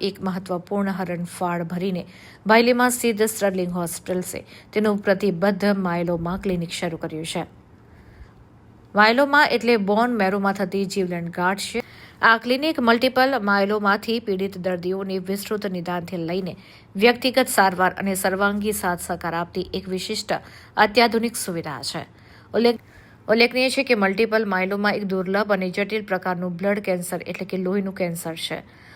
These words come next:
મલ્ટિપલ માયલોમા મુખ્યત્વે લોહીમાં પ્લાઝમા કોષોને અસર કરે છે. પ્લાઝમા કોષો શરીરમાં એન્ટિબોડીઝ પેદા કરવા માટે જવાબદાર રોગપ્રતિકારક વ્યવસ્થાનો એક મહત્વપૂર્ણ ભાગ છે. કેન્સરથી પીડિત માયલોમા કોષો વધી જવાથી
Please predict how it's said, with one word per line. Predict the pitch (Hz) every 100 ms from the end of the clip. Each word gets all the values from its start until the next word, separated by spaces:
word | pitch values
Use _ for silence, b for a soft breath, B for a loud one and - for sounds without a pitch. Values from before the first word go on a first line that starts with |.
| B -
મલ્ટિપલ | 226 247 285 277 269
માયલોમા | 220 208 226 214 220
મુખ્યત્વે | 202 185 196 180 196 196
લોહીમાં | 190 190 190 190 196
પ્લાઝમા | 190 175 170 - 170 B B B
કોષોને | - 220 208 220 220 220
અસર | - 185 - 170
કરે | 160 156
છે. | 147 - - B B B B
પ્લાઝમા | 220 233 247 277
કોષો | 285 247 240 254 254
શરીરમાં | 247 208 208 202 202 -
એન્ટિબોડીઝ | 190 185 175 185 190 196
પેદા | - 170 170
કરવા | 170 165 170
માટે | 170 180 180
જવાબદાર | 170 165 165 170 185 170 B B B -
રોગપ્રતિકારક | 202 254 262 190 180 180 180 185
વ્યવસ્થાનો | 175 165 170 - 175 190 -
એક | 202 185
મહત્વપૂર્ણ | 170 170 165 160 190 208 196
ભાગ | 160 156
છે. | 156 - - b b b b b b -
કેન્સરથી | 214 208 226 214 220 214
પીડિત | 202 185 190 190
માયલોમા | 180 180 180 185 180 180 196
કોષો | 196 208 214
વધી | 190 180 165
જવાથી | 170 165 170 233